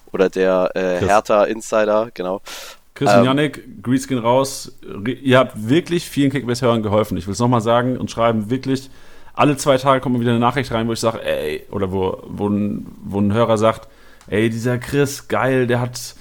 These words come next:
Speaker 2: ähm, bis auf Ampadu, Ampadu-Owner haben sicher rich-, sich richtig geärgert am Wochenende, weil er schon wieder nicht gespielt hat und nur eingewechselt wurde.“ Aber man muss sagen, Chris und Yannick haben beiden, beide auf jeden Fall Props von hier nochmal an euch. Ihr habt echt vielen Hörern weitergeholfen.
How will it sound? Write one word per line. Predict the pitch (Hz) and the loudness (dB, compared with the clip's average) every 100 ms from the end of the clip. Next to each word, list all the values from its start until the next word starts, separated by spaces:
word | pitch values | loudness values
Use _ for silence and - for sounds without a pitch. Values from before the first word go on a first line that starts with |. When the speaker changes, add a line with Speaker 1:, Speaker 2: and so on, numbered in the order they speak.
| - - - | -20 -20 -6
Speaker 2:
ähm, | 107 107 110 104 | 0 2 2 0
bis | 139 | 2
auf | 147 - | 2 2
Ampadu, | 151 147 131 147 190 | 2 4 2 2 0
Ampadu-Owner | 123 139 127 160 165 - 127 139 156 147 139 | 0 0 0 2 0 -2 -2 0 2 2 2
haben | 135 135 | 2 0
sicher | 123 139 139 | -2 -2 -2
rich-, | 135 - - - 113 | -2 -8 -14 -14 -10
sich | 107 113 | -8 -6
richtig | 120 127 175 139 120 | -4 -2 -2 -2 0
geärgert | 110 113 | 2 4
am | 107 117 | 2 0
Wochenende, | 127 113 123 | 0 -2 0
weil | 110 | 0
er | |
schon | 107 | 0
wieder | 131 | 0
nicht | 120 104 | 0 -4
gespielt | - 110 | -6 0
hat | 131 - - - _ | 0 -2 -12 -20 _
und | 101 101 | -2 0
nur | 95 | 0
eingewechselt | 107 104 110 107 | 0 -2 -4 -4
wurde.“ | 113 147 - - - - - - | 0 -2 -4 -20 -20 -20 -20 -18
Aber | - 107 107 104 101 98 - - - | -2 0 2 4 4 2 -2 -12 -8
man | 110 113 | -2 0
muss | 113 | -2
sagen, | 117 110 117 123 110 | 2 2 2 0 -4
Chris | - 139 139 - | -2 -2 -2 -6
und | 123 107 | -4 0
Yannick | 113 120 120 | 0 0 0
haben | 104 | 0
beiden, | 104 107 110 117 117 107 - | 2 2 2 0 -2 -4 -4
beide | 110 117 113 | 0 2 2
auf | 120 | 0
jeden | 107 | -4
Fall | 107 | -6
Props | - 110 110 - - - - - | 0 2 2 -2 -12 -16 -20 -12
von | - 101 101 87 | -2 0 0 0
hier | 107 107 | -2 -2
nochmal | 101 101 | 0 0
an | 98 | -2
euch. | 104 104 101 - | 0 -2 -4 -6
Ihr | 92 | -6
habt | - | -6
echt | 95 | -10
vielen | - 98 90 | -6 -4 -2
Hörern | 95 92 | -2 -2
weitergeholfen. | 90 87 85 82 85 | -2 -2 -4 -4 -6